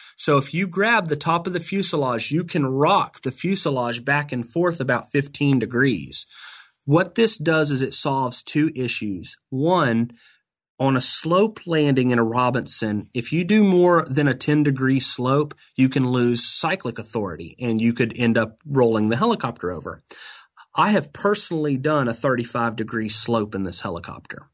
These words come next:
I've done a slope so steep that I couldn't even see the skid shoe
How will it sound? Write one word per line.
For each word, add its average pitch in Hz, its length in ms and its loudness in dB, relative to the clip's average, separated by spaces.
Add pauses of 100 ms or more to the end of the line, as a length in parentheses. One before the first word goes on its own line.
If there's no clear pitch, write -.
(320)
I've 151 240 2
done 190 160 4
a 170 40 4
slope 151 420 0
so 143 220 0
steep - 520 -6
that 131 120 -6
I 117 60 -4
couldn't 127 300 -4
even 135 240 0
see 151 320 0
the 127 100 -4
skid 139 400 -2
shoe 113 340 -4